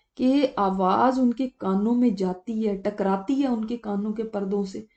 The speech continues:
लेकिन उसके बाद कुछ भी नहीं। ऐसे लगता है कि जैसे कि बिल्कुल, ये बाज दफा तो मुसलमानों का ये हाल है, तो दूसरों का तो आप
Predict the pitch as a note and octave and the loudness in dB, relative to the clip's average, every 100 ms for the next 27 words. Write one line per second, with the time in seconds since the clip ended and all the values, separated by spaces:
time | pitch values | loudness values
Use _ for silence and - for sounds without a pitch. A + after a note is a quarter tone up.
0 | _ _ _ B3 A#3 A3 - A3 G#3 G#3 | _ _ _ -8 -8 -8 -8 -8 -8 -12
1 | A#3+ A#3 _ C#4+ C#4+ - - - B3 D4+ | -14 -16 _ -8 -8 -14 -20 -8 -2 0
2 | D4+ C#4+ C4+ - C#4 C#4 - D#4+ E4 - | 0 0 -2 -4 -8 -10 -4 -4 -4 -16
3 | _ _ _ _ C#4 C4 B3+ D#4 D4+ B3+ | _ _ _ _ -4 -2 -2 -2 -2 -2
4 | C4+ C#4 - E4 E4+ D#4 - _ _ _ | -2 -4 0 4 4 2 -6 _ _ _
5 | _ _ - _ _ _ _ _ A#3+ A3 | _ _ -20 _ _ _ _ _ -6 -2
6 | A3+ B3+ C#4 D4 D4 C4+ B3 B3+ A3+ G3 | -2 0 0 0 0 2 2 2 2 2
7 | A3 C#4+ D#4+ C#4+ A#3+ G#3 A3 C4+ E4+ C#4 | 0 2 2 2 0 -2 -2 -2 -2 -4
8 | G#3 A3+ B3 C4 C4 B3+ A#3 A3 | -4 -4 -4 -6 -6 -6 -6 -10